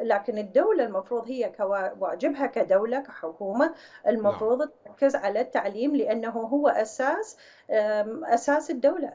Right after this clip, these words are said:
Speaker 1: هو، هو يبني، يبني هيكل المجتمع.
Speaker 2: طيب
Speaker 1: هو
Speaker 2: دكتورة، آه، يعني، آه، الزميل المخرج يقول انتهى الوقت، ولكن، آه، بقي سؤال في خلدي.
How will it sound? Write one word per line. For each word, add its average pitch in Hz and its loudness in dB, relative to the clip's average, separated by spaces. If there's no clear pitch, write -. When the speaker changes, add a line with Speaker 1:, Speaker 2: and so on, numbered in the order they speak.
Speaker 1:
هو، 262 0
هو 254 2
يبني، 254 2
يبني 247 2
هيكل 254 4
المجتمع. 240 0
Speaker 2:
طيب 208 0
Speaker 1:
هو 214 4
Speaker 2:
دكتورة، 156 0
آه، 120 -6
يعني، 123 -4
آه، 110 -8
الزميل 127 2
المخرج 135 -2
يقول 120 -2
انتهى 110 -2
الوقت، 123 -2
ولكن، 131 -2
آه، 107 -2
بقي 117 -4
سؤال 107 -4
في 101 -6
خلدي. 85 -6